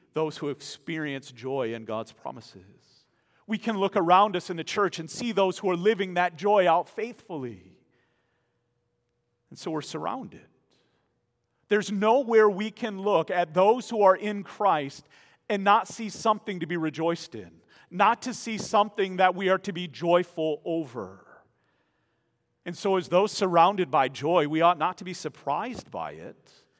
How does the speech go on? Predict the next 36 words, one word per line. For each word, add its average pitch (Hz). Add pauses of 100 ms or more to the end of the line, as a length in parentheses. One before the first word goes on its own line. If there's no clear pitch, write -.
(760)
but 175
to 214
remember 185
it 156
as 147
we 165
live 160
each 165
day 156
with 156
the 170
Lord, 165 (880)
as 160
those 180
who 202
desire 170
to 180
have 160
his 147
promises 156
in 127
full, 160 (960)
and 139
those 151
who 143
hold 151
to 156
the 139
guarantee 135
of 117
them 107
by 107
his 113
word 92
and 98
spirit. 98